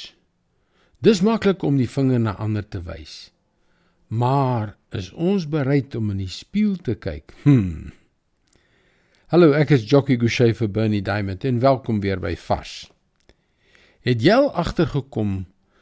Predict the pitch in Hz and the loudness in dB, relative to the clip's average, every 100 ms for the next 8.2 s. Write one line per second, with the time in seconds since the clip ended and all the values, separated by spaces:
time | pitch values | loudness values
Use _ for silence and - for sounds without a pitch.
0 | _ - 117 98 113 110 107 104 _ _ | _ -6 -4 -2 -4 -2 -4 -8 _ _
1 | - 143 139 - 247 262 208 185 190 147 | -2 0 0 -2 -2 -2 -2 -2 -2 -2
2 | 180 156 139 - 135 110 87 113 190 127 | 0 0 0 0 -2 -2 -4 0 2 2
3 | - - - - 104 - 117 - 110 101 | -2 -20 -20 -10 -8 -6 -6 -6 -6 -4
4 | 98 - - 95 101 104 98 90 85 90 | -4 -6 -8 -6 -6 -6 -8 -10 -12 -14
5 | - - _ _ _ _ _ _ - 196 | -14 -20 _ _ _ _ _ _ -2 0
6 | 208 156 - - - 156 143 - 123 110 | 0 -4 -8 -8 -6 -4 -4 -4 -10 -10
7 | - 95 101 98 90 - - 101 90 - | -10 -8 -6 -8 -10 -14 -10 -8 -8 -12
8 | - - | -16 -18